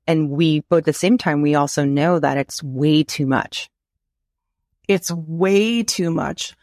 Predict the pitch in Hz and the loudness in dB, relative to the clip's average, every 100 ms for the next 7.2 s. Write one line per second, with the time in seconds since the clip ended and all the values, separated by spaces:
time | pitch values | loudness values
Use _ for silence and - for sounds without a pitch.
0 | _ _ _ 202 196 190 - 208 196 185 | _ _ _ 0 0 -2 -4 0 0 -2
1 | - 196 185 185 196 196 202 214 220 185 | 0 0 2 0 0 2 2 2 -2 0
2 | 196 190 - 185 175 220 254 175 165 165 | 2 0 2 2 4 2 0 -2 -2 -2
3 | 170 180 - 180 175 170 - _ _ _ | -4 -4 -4 -2 -2 -6 -12 _ _ _
4 | _ 220 233 240 240 269 226 214 214 196 | _ -4 2 2 2 0 2 0 0 -2
5 | 202 214 202 190 190 175 - 185 190 - | -4 -2 -2 0 -2 -2 -2 -2 -2 -8
6 | - - _ _ _ _ - 180 180 180 | -10 -14 _ _ _ _ -4 0 0 0
7 | 180 | -4